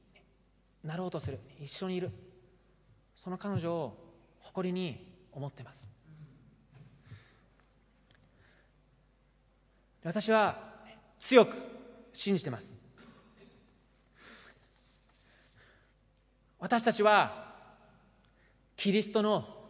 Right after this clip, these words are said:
使者です。私たちが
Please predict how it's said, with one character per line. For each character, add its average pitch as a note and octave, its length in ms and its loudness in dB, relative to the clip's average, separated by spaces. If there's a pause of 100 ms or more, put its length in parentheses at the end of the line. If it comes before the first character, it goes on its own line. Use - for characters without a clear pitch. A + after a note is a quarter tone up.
(260)
使 - 160 2
者 F3 140 2
で B2 80 -6
す。 - 180 -14 (2750)
私 B3+ 240 8
た C4 120 4
ち A#3 80 -2
が A#3+ 400 6